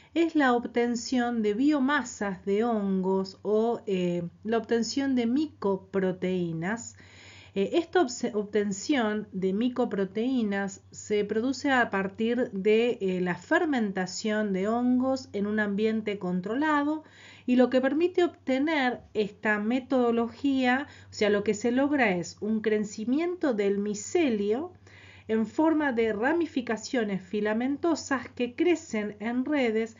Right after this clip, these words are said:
y que finalmente se llega a una textura similar a partir, a partir de estas ramificaciones filamentosas que forman esas redes, de lo que vendría a ser la fibra muscular de origen animal.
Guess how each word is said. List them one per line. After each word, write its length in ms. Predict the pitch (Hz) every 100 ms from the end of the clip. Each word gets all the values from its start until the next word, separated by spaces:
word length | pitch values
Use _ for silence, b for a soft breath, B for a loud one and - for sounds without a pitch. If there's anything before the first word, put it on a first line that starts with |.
| B B B
y 100 | 247
que 140 | 302
finalmente 1120 | - 302 294 302 302 330 359 302 269 247 294 302
se 260 | - - 254
llega 540 | - - 311 240 240
a 220 | 247 220
una 280 | 226 247 254
textura 640 | 233 220 - - 330 233 196
similar 880 | - 220 214 233 285 311 247 247 220
a 140 | 180
partir, 460 | 185 190 220 220 196
a 120 | 180
partir 360 | 190 180 214 214
de 80 | 208
estas 300 | 202 208 202
ramificaciones 840 | 190 185 190 196 185 226 220 214
filamentosas 800 | - 208 208 214 220 277 262 185
que 120 | -
forman 340 | 180 214 214 233
esas 280 | 247 302 302
redes, 360 | 277 269 269 B B B B
de 140 | 240 247
lo 120 | 254
que 100 | 262
vendría 380 | 262 262 294 302
a 40 |
ser 240 | 294 285 285
la 200 | 233 196
fibra 560 | - - 277 277 262
muscular 840 | 226 196 - - 214 226 208 220 220 B B B
de 160 | 202
origen 560 | 208 208 190 220 220 220
animal. 640 | 196 190 190 180 165 160